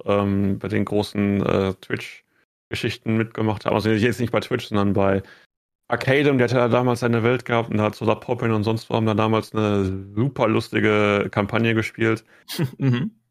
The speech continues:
Speaker 1: Ähm, ich hab auch damals von It Me J P die ganzen Sachen geguckt, Swan Song und sowas, äh, nebenbei. Also das, also ich find das gut. Äh, ich spiel's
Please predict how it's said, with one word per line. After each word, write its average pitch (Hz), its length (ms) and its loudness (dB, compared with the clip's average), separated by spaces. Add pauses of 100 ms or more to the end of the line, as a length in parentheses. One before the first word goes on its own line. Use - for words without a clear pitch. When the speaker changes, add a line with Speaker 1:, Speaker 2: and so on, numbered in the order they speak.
Speaker 1:
Ähm, 107 720 2
ich - 160 -4
hab 147 100 2
auch 120 140 2
damals 131 460 2
von 120 320 0
It - 180 -4
Me 135 60 0
J 120 260 2
P - 160 -6
die 139 140 0
ganzen 131 300 0
Sachen 120 260 0
geguckt, - 260 -6
Swan 123 300 2
Song 127 240 0
und 123 160 2
sowas, 123 500 2
äh, 113 160 2
nebenbei. 117 640 2 (380)
Also 95 220 -4
das, - 420 -10
also 104 140 0
ich - 120 -2
find 147 140 -2
das 127 120 -2
gut. 160 460 -2
Äh, 123 140 2
ich 120 100 0
spiel's - 340 -6